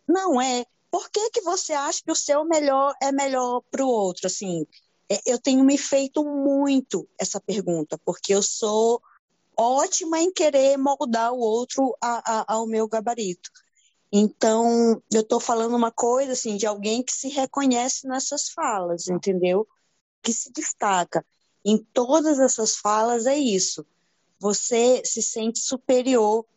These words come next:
a todo mundo, se sente mais sábia do que todo mundo. Eu sei que pra você vai ser ofensivo isso, mas pra mim é o que destaca, porque eu sou esse tipo de pessoa, entendeu?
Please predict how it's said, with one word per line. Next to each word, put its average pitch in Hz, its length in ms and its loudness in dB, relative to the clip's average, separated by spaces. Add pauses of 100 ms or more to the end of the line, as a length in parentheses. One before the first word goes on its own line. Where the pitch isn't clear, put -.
a 190 120 -2 (180)
todo 302 300 0
mundo, 233 260 2
se 214 180 -6
sente 214 360 -8
mais 208 240 0
sábia 254 500 -2
do 254 140 -4
que - 100 -14
todo 254 240 0
mundo. 220 480 2 (440)
Eu 196 140 4
sei 247 320 2
que - 260 -4 (140)
pra 240 220 2
você 240 480 0
vai 226 140 0
ser 240 140 -4
ofensivo 220 680 -2
isso, 170 300 -2 (520)
mas 190 400 -2
pra 220 280 -2
mim 220 140 0
é 214 40 2
o 220 60 -2
que - 100 -14
destaca, 220 540 -4
porque 220 520 0 (420)
eu 247 460 2 (220)
sou - 240 -4
esse 240 240 -2
tipo 226 220 -4
de - 100 -6
pessoa, 170 580 -2 (160)
entendeu? 175 560 -2